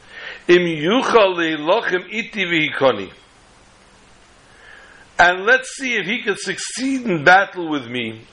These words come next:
and he can beat me. So in other words, excuse me, he foretold that he will come battle him, and he will beat him.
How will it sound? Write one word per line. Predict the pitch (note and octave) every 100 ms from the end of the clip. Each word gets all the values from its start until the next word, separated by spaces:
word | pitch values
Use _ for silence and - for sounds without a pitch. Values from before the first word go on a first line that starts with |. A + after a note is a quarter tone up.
| -
and | C3
he | C3
can | B2+ A#2+
beat | A#2 C3+
me. | G2 F2 - - _ _ _ - _ _ _ _ _ _ _ G1+ G1+ - - - - - - - - - -
So | E3+
in | F#3
other | A3 A#3
words, | A3+ A3 - _ _
excuse | - E3 C#3
me, | - - - - - - - -
he | E3
foretold | - G3+ - F#3 B3+ A3 G3 F#3+ - _ _ _ _
that | D#3+ D#3+
he | F3+
will | F3 -
come | F#3+ G3 C3+
battle | D#3+ G3+ G#3+ G#3+
him, | A3 A#3 G#3
and | G3
he | G3
will | A3+
beat | A3+ A#3+ D#3+
him. | A#2